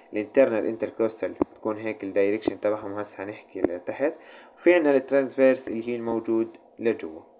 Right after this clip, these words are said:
هو أكثر إشي الترانسفيرس سواء جاء موجود في الأبدومين أو في عنا وين موجود، أو موجود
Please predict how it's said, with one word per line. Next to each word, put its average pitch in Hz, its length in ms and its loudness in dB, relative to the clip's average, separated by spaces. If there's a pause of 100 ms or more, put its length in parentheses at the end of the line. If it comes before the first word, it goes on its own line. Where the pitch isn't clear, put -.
(340)
هو 143 100 8
أكثر 143 220 0
إشي 110 180 -4
الترانسفيرس 113 640 -2
سواء 117 300 4
جاء 117 340 2 (1400)
موجود 156 420 8
في - 100 -2
الأبدومين 165 680 6
أو 180 100 6
في 170 280 2
عنا 156 260 2
وين 143 240 4
موجود، 127 520 2
أو 127 160 4
موجود 123 480 2